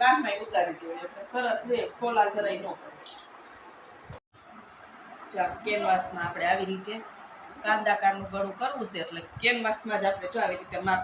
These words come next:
લઈ લેવાનું. આ સવા ત્રણનું ગળું છે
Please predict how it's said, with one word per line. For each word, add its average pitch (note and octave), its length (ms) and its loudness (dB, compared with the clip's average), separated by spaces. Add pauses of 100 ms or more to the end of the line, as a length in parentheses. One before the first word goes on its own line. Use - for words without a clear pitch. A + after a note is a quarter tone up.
લઈ B3+ 180 -4
લેવાનું. D#3 400 0 (1200)
આ F3 80 -4
સવા G#3 400 6
ત્રણનું F3+ 360 -4
ગળું A#3+ 320 0
છે D3+ 120 -8